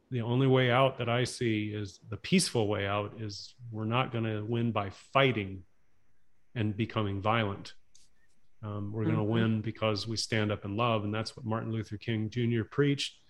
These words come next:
Speaker 1: when they beat the shit out of him and all the people that marched that day. And over the weekend, they were going, "What are we gonna do?" And he said, "We're gonna get up and we're gonna march again." And that's when they won. When they won was when they showed the truth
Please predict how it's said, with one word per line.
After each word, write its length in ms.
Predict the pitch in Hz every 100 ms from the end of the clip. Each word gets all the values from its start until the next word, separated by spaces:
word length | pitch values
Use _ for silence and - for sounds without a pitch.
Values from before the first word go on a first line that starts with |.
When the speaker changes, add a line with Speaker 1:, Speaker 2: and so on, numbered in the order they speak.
| - - _
Speaker 1:
when 120 | 120
they 100 | 117
beat 280 | 104 117 113
the 60 | 120
shit 260 | - 165 156
out 160 | 131
of 100 | 123
him 320 | 123 120 120 110
and 120 | 110
all 200 | 110 117
the 80 | 117
people 320 | - 120 127
that 120 | 123
marched 400 | 120 139 143 -
that 220 | 120 107 -
day. 340 | 113 110 104 _ _ _ -
And 120 | 113
over 220 | 123 107 117
the 80 |
weekend, 520 | 113 127 123 127 117 113
they 80 |
were 140 | 113 113
going, 260 | 110 113
"What 120 | 110 120
are 60 |
we 100 | 127
gonna 200 | 120 123
do?" 460 | 120 147 143 123 -
And 80 | 113
he 60 | 113
said, 220 | - 107
"We're 100 | 113
gonna 180 | 110 110
get 180 | 110 107
up 140 | 110
and 100 | 117
we're 120 | 113
gonna 140 | 110 104
march 380 | 101 101 - -
again." 360 | 110 104 104 101
And 120 | 113
that's 240 | 127 -
when 100 | 180
they 120 | 170 160
won. 400 | 156 190 101 104 _ - _ - _ - - - _ _ -
When 200 | 123 156
they 140 | 202 202
won 540 | 180 185 127 123 113 - 127 - - -
was 140 | 117 110
when 180 | 123
they 120 | 127 120
showed 560 | - - 156 160 165
the 80 | 143
truth 480 | - - 160 123